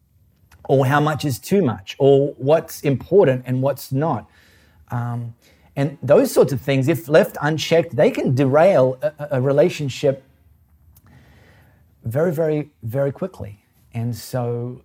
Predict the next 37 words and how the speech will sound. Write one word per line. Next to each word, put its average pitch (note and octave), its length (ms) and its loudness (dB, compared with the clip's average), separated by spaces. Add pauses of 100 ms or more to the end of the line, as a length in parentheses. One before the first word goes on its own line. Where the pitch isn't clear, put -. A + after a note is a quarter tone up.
I A#2 160 -6
would C#3 160 -4
also D#3 380 -2
encourage A2+ 420 -10
you, A#2 100 -8
don't C#3+ 240 -6
just - 280 -8
kind E3+ 180 -4
of C3+ 60 -4
sweep D#3 420 -6
that C#3+ 320 -2
under C3+ 220 -4
the B2 100 -2
carpet, C#3 460 -8
'cause A#2+ 380 -4
just B2+ 300 -8
when A#2+ 260 -2
you A#2+ 80 0
sweep D#3+ 360 -4
things C3 220 -2
under A#2+ 180 0
the A2+ 80 -4
carpet, A#2 400 -4
all A#2+ 140 -2
you A2 160 -4
get A2+ 260 -6
is G#2+ 380 -10
a G2 220 -8
lumpy G#2 560 -10 (600)
carpet. - 320 -14 (2500)
And D#3 80 2
here's A3 160 6
the F#3+ 80 4
third F#3+ 240 6
one, A2+ 260 0
the A#2 60 -6
final E3 560 4